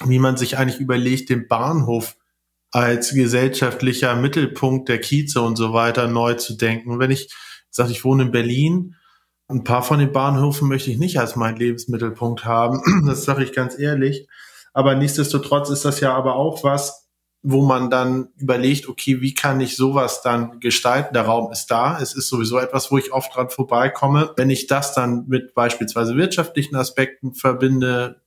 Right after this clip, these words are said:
mit logistischen Angeboten, Warentransporten, aber gleichzeitig auch, äh, aufwerte, um dann halt auch ist die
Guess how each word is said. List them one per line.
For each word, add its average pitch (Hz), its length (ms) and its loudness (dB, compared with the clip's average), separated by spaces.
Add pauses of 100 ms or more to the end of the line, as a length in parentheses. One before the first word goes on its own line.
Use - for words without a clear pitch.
mit 139 280 -2
logistischen 127 580 -2
Angeboten, 120 800 0
Warentransporten, 123 1200 -2
aber 117 200 0
gleichzeitig 123 580 -2
auch, 120 320 -2 (520)
äh, 127 100 2
aufwerte, 135 800 2
um 143 340 0
dann 131 200 2
halt 131 260 -2
auch 131 360 -2
ist - 380 -10 (560)
die 131 720 0